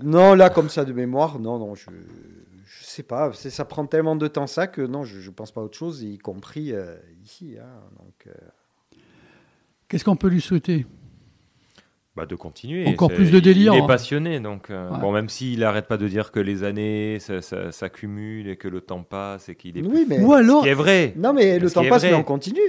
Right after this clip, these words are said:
Speaker 1: On va
Speaker 3: Mais
Speaker 1: pas
Speaker 3: il
Speaker 1: dire qu'on va
Speaker 3: continue,
Speaker 1: s'arrêter
Speaker 3: voilà.
Speaker 2: Est-ce que tu as
Speaker 1: là.
Speaker 2: assisté ?
Speaker 1: Pour le moment, on n'a pas fait l'édition de trop.
Speaker 3: Oui,
Speaker 1: Euh,
Speaker 3: c'est
Speaker 1: il n'y a
Speaker 3: vrai.
Speaker 1: pas une seule édition, on s'est dit, oh, pff, celle-là, quand même.
Speaker 3: Est-ce qu'il y a, est-ce, est-ce
Speaker 1: Pas du
Speaker 3: qu'il y a,
Speaker 1: tout.
Speaker 3: est-ce qu'il y a des... des politiques qui viennent ?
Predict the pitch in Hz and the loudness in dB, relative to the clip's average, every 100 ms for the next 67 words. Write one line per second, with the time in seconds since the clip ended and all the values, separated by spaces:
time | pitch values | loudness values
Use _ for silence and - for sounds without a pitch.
0 | 226 107 135 180 139 139 143 165 147 151 | -2 -4 2 4 4 2 0 0 0 -2
1 | - 262 - 311 294 294 214 156 - 233 | 2 2 6 6 8 8 8 6 4 2
2 | - 143 160 220 202 190 190 240 208 180 | 2 2 4 6 6 6 4 2 2 2
3 | 214 220 170 170 - 196 160 151 92 139 | 0 -2 -4 -10 -8 -6 -6 -6 -4 -2
4 | 226 285 - - 160 143 143 143 - - | -2 -6 -10 -4 -2 0 0 0 0 0
5 | - 208 208 196 185 170 160 160 196 196 | 2 2 2 -4 -2 -4 -4 -4 -4 -4
6 | 175 165 165 - - - - 113 123 107 | -6 -6 -6 -8 -16 -20 -20 -18 -16 -18
7 | 95 110 110 - _ _ _ - - 277 | -18 -18 -20 -20 _ _ _ -14 -8 -6
8 | 254 - 143 113 110 151 151 143 - - | -6 -6 -6 -8 -8 -8 -6 -6 -6 -8
9 | 190 139 117 110 104 101 95 92 _ - | -8 -6 -4 -6 -8 -12 -12 -16 _ -20
10 | _ 98 104 135 131 110 - 151 - _ | _ -14 -10 -8 -8 -8 -12 -14 -16 _
11 | _ _ _ _ 90 85 90 92 | _ _ _ _ -14 -10 -10 -10